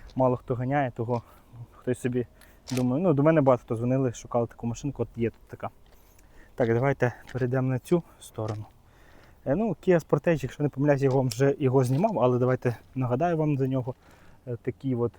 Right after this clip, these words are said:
два і нуль бензин, двісті шостий рік, пробіг двісті дванадцять тисяч, ціна сім двісті. Е, цікава машинка, красива.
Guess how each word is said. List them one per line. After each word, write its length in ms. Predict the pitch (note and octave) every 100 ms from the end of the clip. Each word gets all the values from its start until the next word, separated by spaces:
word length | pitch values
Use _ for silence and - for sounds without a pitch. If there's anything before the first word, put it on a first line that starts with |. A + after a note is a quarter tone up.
| -
два 200 | A#2+ B2+
і 40 | B2+
нуль 120 | B2+
бензин, 680 | A2+ B2+ B2 - C3+ F#3+ G3+ - - -
двісті 200 | B2+ B2
шостий 320 | B2+ - C#3+
рік, 100 | F3
пробіг 240 | C3 B2
двісті 220 | A#2+ -
дванадцять 320 | A#2+ A#2+ - A2
тисяч, 280 | F3 C#3+
ціна 240 | - C#3 D3
сім 280 | - C#3+ C#3
двісті. 480 | A#2 G#2+ - - - - - - - - - - - - - _ _ -
Е, 300 | C3 B2+ A#2+
цікава 380 | - - D#3 C#3
машинка, 340 | C3+ A3+ -
красива. 580 | - B2 - A#2+ G2+ -